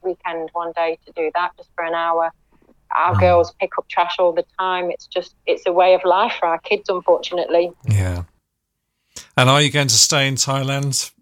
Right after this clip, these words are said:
Speaker 2: for forever, for the near future?
Speaker 1: Um, we, we don't think so, but I mean,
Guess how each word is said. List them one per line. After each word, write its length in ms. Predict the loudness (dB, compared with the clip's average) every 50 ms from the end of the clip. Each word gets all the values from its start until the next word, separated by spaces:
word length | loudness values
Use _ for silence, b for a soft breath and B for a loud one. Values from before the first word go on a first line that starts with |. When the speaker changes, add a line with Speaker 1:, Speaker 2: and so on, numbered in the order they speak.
| _ _
Speaker 2:
for 720 | -20 -18 -10 -4 -2 -2 0 0 0 0 0 -2 -4 -6 _ _ _ _ _ _ _
forever, 560 | -8 -2 0 0 0 0 0 -2 -4 -4 -6 -10
for 120 | _ -8
the 80 | -6 -4
near 200 | -4 -2 -2 -4
future? 480 | -4 -6 -6 -6 -6 -6 -8 -8 -8 -8 _ _ _ _ _ _ _ _ _ _ _ -20 -20 _ _ -2
Speaker 1:
Um, 500 | 2 2 4 4 2 2 0 -2 -4 -8 -12 -14 -10 -4
we, 280 | -2 0 0 0 0 -2
we 100 | -2 0
don't 340 | 2 2 2 2 0 -2 -2 0
think 360 | 2 2 2 2 0 -2 -4
so, 440 | 0 2 4 4 4 4 2 2 2
but 160 | 2 2 2 2
I 100 | 0 0
mean, 480 | 0 0 0 0 -2 -2 -4 -6 -10